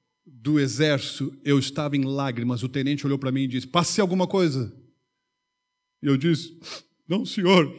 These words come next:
Não, senhor." "Tá mesmo tudo bem?" "Sim, senhor."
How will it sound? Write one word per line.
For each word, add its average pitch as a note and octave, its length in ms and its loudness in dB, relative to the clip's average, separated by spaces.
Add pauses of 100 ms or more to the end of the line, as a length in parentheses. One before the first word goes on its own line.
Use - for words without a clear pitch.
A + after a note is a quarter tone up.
(720)
Não, G3+ 160 2
senhor." G3 560 2 (960)
"Tá C#3 120 0
mesmo F3 280 4
tudo F#3+ 160 2
bem?" G#3+ 340 4 (920)
"Sim, A3+ 180 8
senhor." G#3+ 600 4